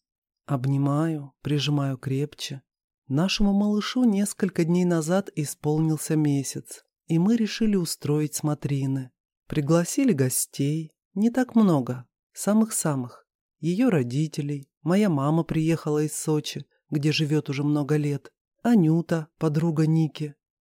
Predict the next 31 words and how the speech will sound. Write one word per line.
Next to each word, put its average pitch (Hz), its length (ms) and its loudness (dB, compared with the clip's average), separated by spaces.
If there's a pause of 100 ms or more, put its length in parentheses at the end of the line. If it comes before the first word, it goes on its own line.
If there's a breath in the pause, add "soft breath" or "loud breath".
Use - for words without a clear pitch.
Агдамов, 151 840 0 (320)
еще 156 400 -2
пара 156 320 2
моих 139 300 0
друзей 135 680 -2 (380)
и 240 120 4
Никиных 185 540 0
подруг. 131 600 -4 (380)
Конечно, 202 440 0
Костик, 190 800 0
который 165 340 2
очень 160 360 2
гордится 143 500 0
тем, 170 260 -2
что - 180 -4
теперь 156 360 0
у - 20 4
него 151 220 4
есть 151 320 0
брат. 131 480 -4 (260)
Хотя 156 400 0
поначалу 240 600 4
переживал, 196 880 4
было 147 420 2
дело. 147 480 -2 (400)
Но 165 300 4
я 220 220 4
с - 140 -4
ним 233 160 6
поговорил 208 500 2
серьезно, 139 760 0